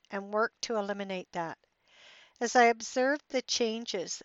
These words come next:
this effort brings about in my outside circumstances,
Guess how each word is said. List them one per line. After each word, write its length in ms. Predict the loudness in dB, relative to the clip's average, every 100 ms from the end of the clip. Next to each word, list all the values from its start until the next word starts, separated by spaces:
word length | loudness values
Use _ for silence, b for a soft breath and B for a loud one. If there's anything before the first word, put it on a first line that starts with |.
| _
this 220 | -6 -2
effort 300 | -2 -2 -6 -4
brings 300 | -6 -6 -8
about 340 | -4 -2 -4 -8
in 180 | -10
my 180 | -8 -8 -4
outside 680 | -6 -6 -6 0 0 0 -4
circumstances, 920 | -6 -6 -6 -10 -8 -8 -8 -14 -16